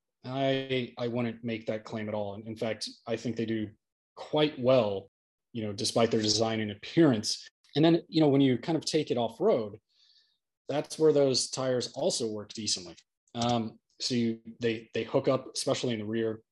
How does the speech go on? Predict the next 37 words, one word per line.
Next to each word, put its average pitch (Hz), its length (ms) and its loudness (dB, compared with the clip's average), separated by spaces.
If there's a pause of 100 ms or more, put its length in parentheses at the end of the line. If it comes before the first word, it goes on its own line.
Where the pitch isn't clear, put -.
(300)
quite 123 240 -2
nicely. 117 460 -2
They 113 140 -8
break 113 420 -2
traction 113 580 -4
predictably. 110 720 -4 (1080)
And 117 320 -6 (680)
you 127 120 -6
can 127 200 0
kind 156 200 0
of 131 120 -2
control 139 420 2
slides, 127 540 0
and 123 80 -2
it 113 80 -10
becomes 120 320 -4
really 123 260 2
fun, 120 720 -2 (560)
um, 123 400 -2
when 123 120 -4
you're 123 80 0
riding 123 360 4
the 113 240 -6
Scrambler 120 480 -2
on 113 80 -4
a 110 40 -6
little 110 180 -4
dirt 110 200 -4
trail 113 240 -2
or 110 60 -4
something 107 320 -6
like 107 160 -8
that, 110 280 -4 (360)
you 123 100 -6
know, 110 160 -6 (220)
with 123 360 -4
the 120 160 -4